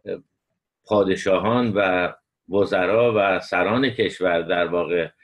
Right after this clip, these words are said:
به اینها می‌دادن به خاطر داناییشون و به خاطر علمشون و به خاطر اون گستردگی معنویتی که در زندگی اونها بود و درستکاریشون. ما، اه، در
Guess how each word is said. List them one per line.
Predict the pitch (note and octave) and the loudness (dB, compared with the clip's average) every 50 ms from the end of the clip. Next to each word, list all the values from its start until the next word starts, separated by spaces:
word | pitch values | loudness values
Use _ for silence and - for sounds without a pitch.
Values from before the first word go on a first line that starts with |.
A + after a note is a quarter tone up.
| _ _ _ _ - | _ _ _ _ -4
به | G2+ G#2+ | -2 -2
اینها | G#2 G2+ G2 F2+ F2 G2 A2 | 0 -2 -4 -4 -4 -2 0
می‌دادن | A#2+ B2+ B2+ A#2+ C3 B2+ B2 B2+ C3 C3 | 0 0 0 0 0 0 0 -2 -2 -2
به | A2 A2 | -4 -4
خاطر | - - F#2+ F2+ - - A2+ A#2+ C3+ B2+ G#2 G2 | -2 -2 -4 -2 -2 -2 -2 -2 -2 -2 -2 -2
داناییشون | A2 G#2 G2 F#2+ F#2+ F#2+ F#2+ F#2+ F#2+ G#2 B2+ C3 A#2 B2 B2+ B2 A#2 G#2+ | 0 0 0 0 0 2 2 2 2 2 0 0 -2 -2 -2 0 0 2
و | G2 F#2+ | 2 0
به | F2 F#2 | 0 -2
خاطر | - - F#2 F2+ - - F2+ F2+ F2+ F2 - | -2 -2 -2 -2 0 0 0 0 0 0 0
علمشون | G#2 A#2 B2+ B2 A#2+ A#2+ A2+ A2+ - A#2+ A2+ A2+ | 0 0 0 0 0 0 -2 -2 -2 -2 0 0
و | G#2+ G2 | 0 0
به | F2+ F#2 | 0 -2
خاطر | F2+ - F2+ E2+ - - A2 A2+ | -4 -4 -6 -6 -2 0 0 0
اون | A#2 A#2 A#2+ B2 B2 A#2+ - _ _ _ _ _ _ _ _ | 2 0 0 -2 -2 -4 -10 _ _ _ _ _ _ _ _
گستردگی | - A2 G#2+ - - - - G#2 G2+ G2 F#2+ G2 G#2 G2 F#2+ A2+ B2+ C3 C3+ | 0 0 0 0 -2 -4 -2 0 0 0 0 -2 -2 -2 0 0 0 0 2
معنویتی | C3 A#2+ A2 G#2 F#2 F#2+ F#2+ G2+ G2 G2 F#2+ G2 G2+ G2+ A2 B2 C3+ - D3 C#3+ | 0 0 0 0 -2 -2 -2 -2 -2 -2 -2 -2 0 0 0 -2 -2 -4 -6 -4
که | - C3+ B2 | -2 -2 0
در | A#2+ G#2+ G2+ F#2+ | 0 0 0 0
زندگی | F2+ G2 G#2 G2 F#2+ F#2 F#2 F2 F2+ G2 | -2 -2 -2 -2 -2 -4 -4 -2 -2 -2
اونها | F#2+ F#2+ F#2+ F#2+ F2 - F#2 F#2 | -2 -2 -4 -6 -6 -4 -2 -2
بود | F2 F#2+ G#2+ B2+ C#3 C#3 C#3 _ _ _ _ _ _ | -2 -2 0 0 0 0 0 _ _ _ _ _ _
و | - A2 C3+ D3 | -2 -2 0 0
درستکاریشون. | D3+ D#3+ D3+ C#3 B2 G#2+ - - - _ _ - G2+ G#2 G#2 B2+ D3+ C#3+ - - - D2+ - _ _ _ _ _ _ _ _ _ _ _ _ _ _ _ _ _ _ _ _ _ _ _ _ _ _ _ _ - | 2 2 2 4 2 0 -2 -4 -14 _ _ -2 0 0 2 2 0 -2 -4 -6 -10 -12 -12 _ _ _ _ _ _ _ _ _ _ _ _ _ _ _ _ _ _ _ _ _ _ _ _ _ _ _ _ -4
ما، | G#2+ A#2+ B2+ C3 C3+ - | -2 0 0 0 0 -2
اه، | - G#2+ A2 G#2 G#2+ G#2+ G#2 G#2 G2 F#2+ | 0 0 2 4 4 4 2 0 0 2
در | G#2+ G#2+ G#2 G#2 G2+ | 2 2 2 2 0